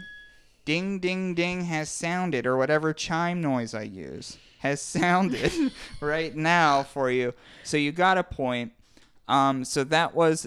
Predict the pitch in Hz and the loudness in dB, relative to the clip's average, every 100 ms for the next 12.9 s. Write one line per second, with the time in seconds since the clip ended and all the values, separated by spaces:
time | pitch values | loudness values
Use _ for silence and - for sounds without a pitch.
0 | - 139 135 123 - - - 240 220 - | -12 -4 -2 -2 -6 -10 0 2 2 4
1 | 170 165 170 - - - 156 185 180 160 | 4 4 0 -6 -6 -2 0 0 2 4
2 | 151 - _ - 226 - 226 - 170 - | 4 0 _ 2 2 4 0 0 0 2
3 | 151 143 143 139 131 127 123 117 - 104 | 0 0 -2 -2 -2 0 0 -2 -6 -6
4 | - - 107 110 151 151 247 330 - 131 | -4 -2 -2 -2 -4 -4 -4 -4 -4 -8
5 | 117 110 107 98 95 - - - 196 - | -6 -6 -6 -4 -4 -4 -4 -2 -2 -4
6 | - 165 262 233 131 120 185 - 165 190 | -14 -12 -10 -6 -2 0 -2 0 -2 -2
7 | 403 180 170 196 226 214 214 226 208 214 | 0 -2 0 0 2 4 2 -2 2 2
8 | 196 196 - 196 185 170 165 139 165 165 | 4 2 2 -2 -2 0 2 4 6 6
9 | 160 156 160 143 _ _ - - - - | 4 4 2 0 _ _ -20 -20 -20 -2
10 | 160 165 151 131 - 101 - 110 113 110 | 4 6 4 2 -2 -8 -8 -6 -4 -4
11 | - 120 104 107 123 202 196 202 214 240 | -6 -6 -6 -4 -2 -2 -2 -4 -4 -4
12 | 226 247 196 190 175 180 175 160 | -2 2 2 2 -2 -2 -2 -4